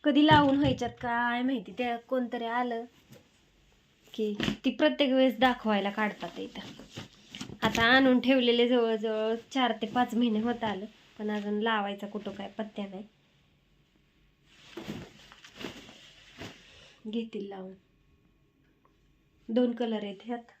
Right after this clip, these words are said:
हा एक आहे, ह्या-, ही, अं, मला वाटतं वरची जी काच आहे ना, त्याच्यासाठी आहे. आणि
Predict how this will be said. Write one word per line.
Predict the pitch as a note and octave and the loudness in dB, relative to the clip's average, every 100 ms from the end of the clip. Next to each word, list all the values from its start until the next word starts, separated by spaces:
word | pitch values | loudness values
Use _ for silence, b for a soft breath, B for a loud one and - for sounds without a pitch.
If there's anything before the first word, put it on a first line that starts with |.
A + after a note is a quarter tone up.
| _ _ | _ _
हा | B3+ A#3+ | -2 0
एक | A#3+ A#3 A3+ | 0 -2 -6
आहे, | A3 A3 A#3 A3+ C4+ - | -2 0 0 0 -4 -6
ह्या-, | A3 G#3 G3+ G3 G3+ | -6 -6 -6 -8 -6
ही, | G#3+ A#3 D#4 F#4 B B B B B B B - | -2 0 0 -4 B B B B B B B 0
अं, | - - G3+ | 2 2 -2
मला | G#3+ G#3 | -4 -8
वाटतं | G3 _ - G#3 | -10 _ -10 -6
वरची | G#3 A#3+ A3+ A3+ | 2 2 2 -4
जी | G#3+ | -6
काच | G#3+ C#4 C4+ D4 | 2 2 4 4
आहे | B3 | 4
ना, | A#3+ | 2
त्याच्यासाठी | D#4 C#4 C4+ A#3+ C4 A#3+ A#3 | -2 -4 -2 -2 -2 0 0
आहे. | G#3+ C4+ _ - - - _ _ _ _ _ _ _ _ _ _ _ - F#3 | -2 -4 _ -20 -20 -20 _ _ _ _ _ _ _ _ _ _ _ -18 -12
आणि | A#3+ B3+ | -6 -6